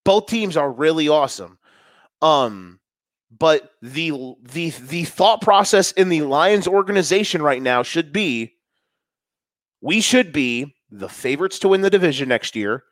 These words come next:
Not a Super Bowl contender, but if you get in, you have a shot. And even at the beginning of the year, s-, just, so just think of their eight losses. The Vikings game early in the year,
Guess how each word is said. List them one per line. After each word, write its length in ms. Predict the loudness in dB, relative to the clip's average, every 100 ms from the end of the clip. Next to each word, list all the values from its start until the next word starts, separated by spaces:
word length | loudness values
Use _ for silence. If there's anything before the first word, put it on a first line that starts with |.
| _ _ _ _ _ _ _ _ -4
Not 260 | 0 2
a 60 | 2
Super 340 | 0 -4 -4
Bowl 200 | 0 0
contender, 580 | -2 -10 -2 0 2 0
but 400 | 2 2 2 -2 _ _ _ _ _ _ _ _ _ -20 -20 -6
if 220 | -6 -4
you 100 | -6
get 400 | -4 4 4 4
in, 420 | 0 0 -2 -8 _ _ _ _ _ _ _ _ _ _ _ -12
you 140 | -10
have 240 | -4 -4 -4
a 60 |
shot. 460 | -6 -2 0 -2 _ -20 -20 -20 -20 -2
And 140 | 0 4
even 200 | 4 2
at 120 | -2
the 60 |
beginning 380 | -6 -4 -4 -2
of 80 | -2
the 60 | -4
year, 380 | -4 -2 -4 _ _ _ _ _ _ _
s-, 180 | -10 -10 _ -2
just, 220 | 0 2
so 120 | 2
just 180 | 2 -2
think 140 | -2
of 60 | 0
their 140 | 0
eight 180 | -2 -2
losses. 560 | -2 -2 -2 -8 -10 -16 _ _ _ _ _ _ _ _ _ _ _ -8
The 80 | -2
Vikings 460 | 0 0 -2 -4
game 200 | -2 -2
early 240 | -2 -2 -2
in 80 | -4
the 100 | -4
year, 360 | -4 -6 -8